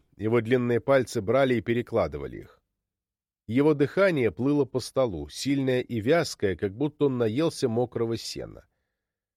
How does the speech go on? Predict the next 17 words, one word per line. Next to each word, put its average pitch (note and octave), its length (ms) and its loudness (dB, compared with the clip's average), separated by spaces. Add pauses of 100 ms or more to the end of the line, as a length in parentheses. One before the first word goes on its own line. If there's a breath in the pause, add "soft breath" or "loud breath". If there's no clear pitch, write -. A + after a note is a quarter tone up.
(420)
Он F#3+ 180 2
подтолкнул E3+ 600 2
к - 100 -14
Патрис C#3 480 0
лист A2 240 -2
бумаги. F2+ 520 -6 (1120)
Она C3 220 6
взяла D3 340 4
его G#2+ 160 4
и G2+ 60 0
прочитала. D#2+ 640 -2 (540)
Ей D3+ 240 -2
придётся E3+ 440 2
проработать D#3+ 540 4
шесть - 320 0
месяцев, D#3+ 500 -2
чтобы D#3 460 2